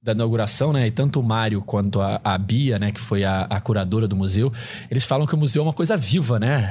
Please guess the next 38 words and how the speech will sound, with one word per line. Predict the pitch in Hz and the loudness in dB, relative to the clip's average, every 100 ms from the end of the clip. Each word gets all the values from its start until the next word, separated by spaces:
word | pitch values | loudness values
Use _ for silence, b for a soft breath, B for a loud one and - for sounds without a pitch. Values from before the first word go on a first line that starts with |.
| 95 | -2
É | 98 | 0
o | 95 95 | -2 -2
passado, | 107 - - 113 147 160 | 0 0 2 2 0 0
é | |
o | 151 | -2
presente, | 131 113 - 110 151 165 - | 0 0 0 2 2 2 0
é | 120 | 0
o | 113 | 0
futuro, | - 107 123 143 170 180 180 | -4 -4 -2 0 0 0 0
e | 170 | 0
agora | 180 160 160 185 | 0 0 0 -2
ele | 170 | -2
tá | 180 | -4
em | 180 | 0
eterna | 185 185 175 190 208 | -2 0 0 0 2
mutação, | 185 196 214 - 185 190 | 0 0 0 2 2 2
né? | 139 | 2
Já | 117 113 | 2 0
tá | 139 156 208 B B - | 0 -2 -4 B B -4
diferente, | 180 262 214 135 - - | 0 2 2 0 -2 0
né? | 110 120 - - - | 0 0 -4 -14 -4
Foi | 117 | 0
inaugurado | 135 131 117 104 | 0 0 0 0
segunda | - 135 151 190 233 - B B B - | 0 0 0 2 0 -2 B B B -6
e | 180 | -2
hoje | 151 160 175 127 | 0 0 0 0
ou | 107 | 0
amanhã | 117 135 120 139 | 0 2 2 2
já | 170 | 0
vai | 170 | 0
ter | 180 | 0
uma | 180 | 0
taça | 180 175 180 | 0 0 0
nova, | 139 139 143 156 165 - | 0 0 2 0 -2 -4
é, | 120 117 | 0 0
da | 110 123 | 2 0
Recopa | 127 127 120 120 | 0 0 -2 -2
Sul-Americana. | - 131 123 131 117 107 117 | 0 0 0 0 0 0 0